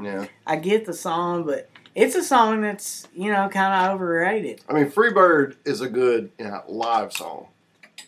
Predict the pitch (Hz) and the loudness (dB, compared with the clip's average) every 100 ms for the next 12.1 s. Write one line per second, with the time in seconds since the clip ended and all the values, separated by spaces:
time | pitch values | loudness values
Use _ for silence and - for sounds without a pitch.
0 | - 180 180 175 185 180 151 190 220 147 | -6 -4 0 4 4 4 -2 0 0 -2
1 | 127 - 123 117 139 202 196 190 202 151 | -4 -10 -12 -6 0 2 4 4 2 -2
2 | 139 143 143 107 151 147 127 120 - 151 | -4 -6 -4 -2 0 -2 -6 -12 -10 -8
3 | 143 110 90 95 98 _ _ _ - - | -8 -10 -10 -10 -12 _ _ _ -20 -18
4 | - - 262 262 - 214 220 220 226 208 | -6 6 6 8 4 8 8 8 10 10
5 | 180 107 - - - _ - - 151 - | 10 8 -4 -18 -20 _ -8 -2 0 -2
6 | 151 143 131 - 160 170 170 143 131 135 | -4 -4 -6 -2 0 0 0 -2 -6 -8
7 | 139 139 139 135 131 135 127 127 131 127 | -4 -4 -6 -6 -4 -4 -6 -6 -6 -6
8 | 139 160 156 143 113 110 123 147 160 151 | -2 0 2 0 -4 -6 -6 -4 -2 0
9 | 151 160 180 - _ - 160 156 165 175 | 0 -2 -4 -10 _ -8 -4 -2 0 2
10 | 165 156 180 170 131 127 127 233 202 _ | 2 4 4 2 -2 -8 -12 -14 -16 _
11 | _ _ _ _ 208 208 - 175 233 170 | _ _ _ _ -12 -8 2 4 4 2
12 | 120 | 0